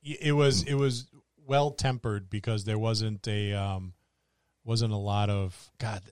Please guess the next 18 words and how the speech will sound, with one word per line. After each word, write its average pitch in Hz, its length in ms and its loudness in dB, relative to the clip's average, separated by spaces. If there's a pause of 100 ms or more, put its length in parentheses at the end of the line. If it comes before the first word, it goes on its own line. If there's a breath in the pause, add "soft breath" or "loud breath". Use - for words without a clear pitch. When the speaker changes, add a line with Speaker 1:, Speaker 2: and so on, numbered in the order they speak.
(260)
Speaker 1:
I - 80 -18
can't - 240 -14
stand - 340 -10
that - 220 -20
guy." - 1080 -16
Um, 95 540 -4 (140)
it 110 80 -6
was 101 400 -6
a 120 80 -6
lot 107 280 -4
more 107 320 -4
of, 95 520 -8 (580)
"Yes, - 400 -6 (240)
he 101 140 -12
is 92 160 -6
a 92 40 -12
little 98 240 -6
irritating. 87 680 -10